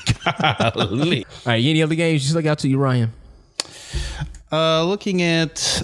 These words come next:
Speaker 3: the scoreboard.
Speaker 1: I got one. Steelers, Patriots, since we gon-, we can't do the Browns
Speaker 2: Ugh.
Speaker 1: and not do who
Speaker 2: Yeah.
Speaker 1: I have in the division.
Speaker 2: Yeah.
Speaker 1: Listen, Mike Tomlin, brother, brother, brother, brother.
Speaker 2: Oh, my,
Speaker 3: For
Speaker 2: oh,
Speaker 3: real.
Speaker 2: my F's.
Speaker 3: Talk to him, Ken.
Speaker 1: I
Speaker 2: Oh, my
Speaker 1: don't
Speaker 2: F's.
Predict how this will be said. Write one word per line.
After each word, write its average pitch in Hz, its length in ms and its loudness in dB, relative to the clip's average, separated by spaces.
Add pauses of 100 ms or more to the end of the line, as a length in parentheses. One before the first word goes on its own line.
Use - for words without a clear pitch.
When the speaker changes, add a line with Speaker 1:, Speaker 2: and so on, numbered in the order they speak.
Speaker 3:
the 139 100 4
scoreboard. 175 600 0
Speaker 1:
I 143 40 2
got 135 160 4 (120)
one. 127 240 0 (480)
Steelers, 120 480 2
Patriots, 95 480 0
since 95 260 2
we 98 80 0
gon-, 87 320 2 (160)
we 90 120 2
can't 104 260 2
do 104 100 2
the 101 60 0
Browns 95 320 2
Speaker 2:
Ugh. 90 40 -2
Speaker 1:
and 87 80 0
not 87 200 0
do 85 320 0
who 95 80 -6
Speaker 2:
Yeah. 110 360 2
Speaker 1:
I 95 60 4
have 92 200 4
in 87 240 2
the 82 40 0
division. 85 240 2
Speaker 2:
Yeah. 113 480 0
Speaker 1:
Listen, 101 340 2
Mike 82 220 2
Tomlin, 82 540 0
brother, 92 320 0
brother, 95 320 0
brother, 95 320 0
brother. 98 300 0
Speaker 2:
Oh, 131 120 0
my, 123 120 -4
Speaker 3:
For 208 340 4
Speaker 2:
oh, 185 120 0
Speaker 3:
real. 160 220 4
Speaker 2:
my 151 100 0
F's. 139 240 -4
Speaker 3:
Talk 196 240 4
to 160 100 0
him, 123 120 2
Ken. 113 380 2
Speaker 1:
I - 60 0
Speaker 2:
Oh, 156 120 2
my 151 180 2
Speaker 1:
don't 175 40 0
Speaker 2:
F's. 160 100 4